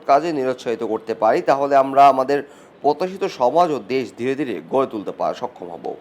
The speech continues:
ট্রাকসেল পণ্য পেতে ছোটাছুটি। সকাল সাড়ে আটটার দিকে মোহাম্মদপুর সিয়া মসজিদে এসে লাইনে সিরিয়াল পাননি, বাধ্য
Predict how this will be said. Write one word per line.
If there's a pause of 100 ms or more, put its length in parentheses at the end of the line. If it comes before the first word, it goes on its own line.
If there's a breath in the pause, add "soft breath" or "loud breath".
(300)
ট্রাকসেল
পণ্য
পেতে
ছোটাছুটি। (300)
সকাল
সাড়ে
আটটার
দিকে (100)
মোহাম্মদপুর
সিয়া
মসজিদে (100)
এসে (120)
লাইনে
সিরিয়াল
পাননি, (480 loud breath)
বাধ্য